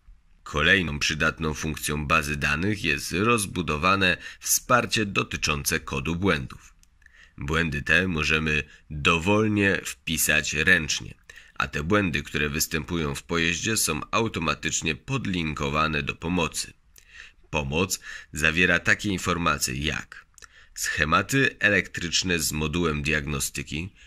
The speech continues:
pomagające nam krok po kroku zdiagnozować uszkodzony komponent, lokalizację tego komponentu, rysunek techniczny oraz informacje dotyczące tego podzespołu.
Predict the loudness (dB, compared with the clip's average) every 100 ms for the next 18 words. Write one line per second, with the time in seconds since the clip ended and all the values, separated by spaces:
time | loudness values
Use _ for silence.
0 | -16 -4 2 2 4 2 0 -2 0 -2
1 | -2 -4 0 -2 -2 -8 -4 -2 -2 -2
2 | -4 -4 -2 2 2 2 -2 -2 0 -2
3 | -2 -6 -4 -4 -2 -4 -4 -6 -8 -6
4 | -4 -4 -4 -8 -20 _ _ -20 -18 -14
5 | 0 2 4 2 4 4 2 0 -2 -2
6 | -4 -4 -4 -4 -4 -4 -6 -8 -10 -14
7 | _ _ _ _ _ 0 2 4 4 4
8 | 4 2 -2 0 -2 0 0 0 0 -4
9 | -4 -4 0 0 2 2 0 -2 0 0
10 | 0 -2 -2 0 -4 -2 -4 -4 -4 -4
11 | -2 -4 -2 -4 -4